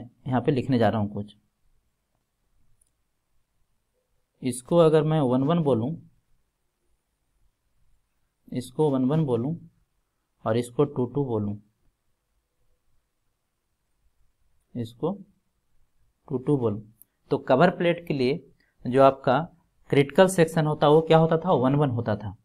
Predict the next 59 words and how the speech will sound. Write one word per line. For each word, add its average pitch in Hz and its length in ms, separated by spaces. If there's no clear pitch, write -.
मैंने 139 220
बोला 151 240
तो 131 100
बताया 165 300
था 135 140
बहुत 151 300
पहले, 110 240
बहुत 120 300
अच्छा 160 180
से 160 120
इसका, 151 200
इसका - 300
एक्सप्लेनेशन 143 500
भी 127 80
दिया 107 180
था, 104 180
है 147 80
ना। 202 100
क्योंकि 151 240
धीरे 135 260
धीरे 165 160
क्या 165 120
होता 160 140
है, 143 60
लोड 156 300
कैरी 156 240
होते 139 240
जाता 110 260
है 107 60
अंदर, 104 240
है 147 60
ना। 175 100
तो 123 80
कवर 135 300
प्लेट 165 240
के 170 60
लिए 160 100
क्रिटिकल 156 320
सेक्शन 165 280
कौन 156 180
होगा, 156 180
वन 143 160
वन 139 160
होगा, 104 200
ठीक 175 140
है। 147 80
तो 127 60
हमको 139 240
चेक 185 240
करना 170 200
पड़ेगा, 120 340
इसका - 260
साइज 170 300
क्या 175 140
है 180 80
जी, 208 80
इसका 170 280
साइज 156 300
है 175 180